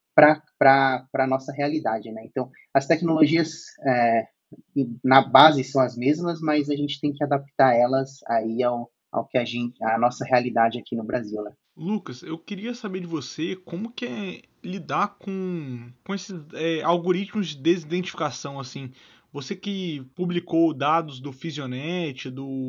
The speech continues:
Speaker 2: Mimic quatro, como que faz parte essa desidentificação dos dados para preservar a segurança dos pacientes? E quais são os principais algoritmos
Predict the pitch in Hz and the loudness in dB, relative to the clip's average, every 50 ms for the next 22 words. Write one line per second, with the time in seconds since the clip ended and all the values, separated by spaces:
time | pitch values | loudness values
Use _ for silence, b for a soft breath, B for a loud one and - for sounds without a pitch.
0 | 127 123 123 123 139 156 160 156 139 - _ - 117 147 160 180 185 - 131 123 | -4 -4 -6 -6 -6 -6 -6 -8 -10 -12 _ -10 -6 -4 -2 -2 -2 -4 -6 -10
1 | 123 b b b b b b b - - 202 233 247 247 - - 226 208 196 - | -12 b b b b b b b -12 -8 -8 -8 -8 -8 -8 -6 -4 -4 -4 -6
2 | - - 170 180 175 - 175 - - 180 156 135 135 175 208 196 170 151 170 180 | -4 -2 -2 -2 -2 -4 -8 -8 -6 -6 -4 -2 -2 -2 -2 -2 -4 -4 -4 -4
3 | 165 - - 160 151 - 165 160 151 131 123 135 143 151 - - - 123 - - | -4 -6 -6 -8 -6 -6 -8 -8 -8 -6 -6 -6 -6 -8 -8 -8 -6 -4 -4 -4
4 | 123 - - 170 175 170 190 170 127 127 143 151 160 - - - 165 160 156 147 | -4 -4 -4 -4 -2 -2 -4 -6 -4 -6 -6 -6 -6 -6 -8 -12 -12 -8 -8 -8
5 | 151 156 - - 135 123 - - 135 127 - - 123 123 131 147 165 170 170 160 | -8 -8 -10 -12 -14 -16 -14 -12 -14 -12 -12 -12 -10 -10 -8 -6 -6 -6 -6 -8
6 | 160 - - - _ - 160 - 196 196 190 - 220 185 - - 208 214 - - | -10 -16 -20 -20 _ -18 -8 -6 -4 -4 -4 -6 -10 -10 -8 -8 -8 -8 -8 -4
7 | - 185 180 185 180 180 160 131 139 160 165 175 175 196 180 147 156 185 202 214 | -2 0 0 0 0 -2 -4 -4 -4 -4 -2 0 0 2 0 0 0 -4 -6 -8
8 | - - 139 127 123 - - - | -8 -10 -10 -10 -12 -14 -16 -20